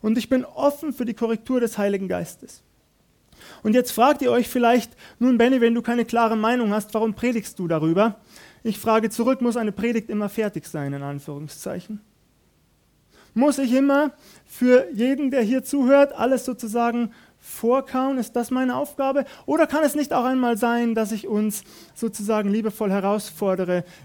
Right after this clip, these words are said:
selber weiterzudenken? Wie tendiere ich? Zu welcher Meinung tendiere ich? Was ist für mich eher plausibler?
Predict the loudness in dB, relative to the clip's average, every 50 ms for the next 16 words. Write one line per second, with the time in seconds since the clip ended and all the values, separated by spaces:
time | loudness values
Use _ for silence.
0 | _ -12 -2 0 2 2 2 2 2 0 0 0 -4 -8 _ _ _ _ -2 0
1 | 2 2 2 0 -2 -4 -4 -4 -8 -4 -4 -2 -4 -4 -6 -10 -14 -14 _ _
2 | _ _ _ _ _ _ _ -2 -2 -2 0 0 0 0 0 0 0 0 0 0
3 | 0 -2 -2 -4 -6 -8 -14 -20 _ _ _ _ _ _ _ _ _ _ _ _
4 | _ _ _ _ _ _ _ -6 -2 4 6 6 6 6 2 2 2 2 2 2
5 | 2 2 2 2 2 0 0 0 -2 0 0 0 0 2 0 0 -2 -2 -6 -8
6 | -14 -20 -20 _ _ _ _ _ _ _ _ _ _ _ _ _ _ _ _ _
7 | _ -20 -8 0 0 0 0 0 -4 -8 -4 -2 0 2 2 0 -2 -4 -6 -2
8 | 0 0 0 0 -2 -2 -2 0 0 -2 -4 -8 -8 -8 -10 -12 -12